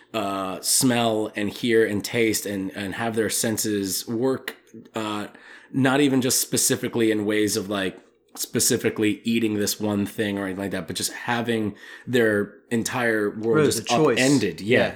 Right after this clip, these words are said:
Speaker 2: yeah.
Speaker 1: That they are in there now. It's, would they feel more comfortable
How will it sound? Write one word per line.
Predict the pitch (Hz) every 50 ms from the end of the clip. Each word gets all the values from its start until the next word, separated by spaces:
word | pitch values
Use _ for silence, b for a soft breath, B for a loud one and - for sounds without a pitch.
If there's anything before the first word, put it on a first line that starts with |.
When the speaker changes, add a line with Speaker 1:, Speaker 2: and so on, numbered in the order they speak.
| - - -
Speaker 2:
yeah. | 123 120 107 -
Speaker 1:
That | 135 131 113 107
they | 123 120 117
are | 110 113
in | 110 - 139 147 143
there | 123 113 107
now. | 107 104 101 101 101 -
It's, | 117 113 107 - -
would | 123 113 107 117 127 131 139 139 135
they | 139 123 120 120 117 117 110
feel | 110 - - - 143 143 151 151
more | 143 123 117 107
comfortable | - - - 165 170 165 - - 120 98 104 98 95 98 B